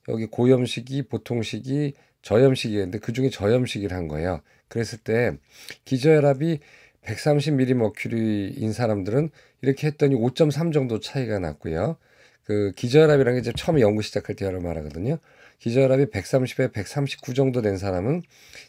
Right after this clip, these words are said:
칠점오 밀리머큐리 차이가 났고 백사십에서 백사십구 된 사람들은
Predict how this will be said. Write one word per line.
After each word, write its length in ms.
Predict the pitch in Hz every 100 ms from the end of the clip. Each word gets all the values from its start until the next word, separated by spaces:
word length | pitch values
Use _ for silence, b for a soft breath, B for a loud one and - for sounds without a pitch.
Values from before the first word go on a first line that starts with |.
| -
칠점오 440 | - 160 175 147
밀리머큐리 540 | 120 107 98 87 - -
차이가 300 | - 87 80
났고 480 | 71 - - 175 - B B B -
백사십에서 720 | 113 - 139 135 131 120 120
백사십구 720 | 107 - 123 120 - 117 120
된 200 | 120 110
사람들은 540 | 104 95 85 101 156